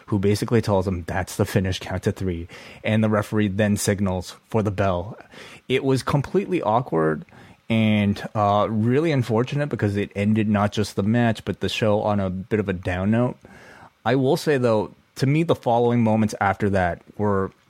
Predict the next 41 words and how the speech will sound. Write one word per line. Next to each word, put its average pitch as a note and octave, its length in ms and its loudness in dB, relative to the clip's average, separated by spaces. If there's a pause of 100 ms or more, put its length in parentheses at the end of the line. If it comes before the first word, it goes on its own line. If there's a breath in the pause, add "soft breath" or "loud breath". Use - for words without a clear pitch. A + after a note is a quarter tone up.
(280)
were G#2+ 180 0
maybe G#2+ 320 2
a G#2 60 2
bit G2 180 -2
uncomfortable G#2 600 0
for G2 120 -2
me, E2+ 300 -6
Andrew, F2+ 300 -6
'cause G2 200 -2
you, A2 220 0
you G#2+ 160 -4
kinda A2+ 200 0
pointed G#2+ 300 0
out G#2 140 2
how G2+ 100 2
they F#2+ 140 0
were F2+ 100 -2
trying G#2 220 0
to, G2 240 0
like, F2+ 260 -6
you G#2+ 80 -2
know, F#2+ 100 -2
make F#2+ 220 -2
fun G2+ 220 -2
of G2 80 -2
it F#2 100 -2
a F2 40 -4
bit. E2 260 -8 (580 loud breath)
It, B2 160 0 (400)
Gresham, A#2+ 800 2 (580)
he, C3+ 600 2
he - 380 -4
basically D3 540 -2
took D3+ 200 -4
the A#2+ 80 0
microphone G2+ 540 -2
and F2+ 180 -4
said F#2 320 0 (340 loud breath)
to - 80 0
the G2 80 0
crowd, E2 380 -2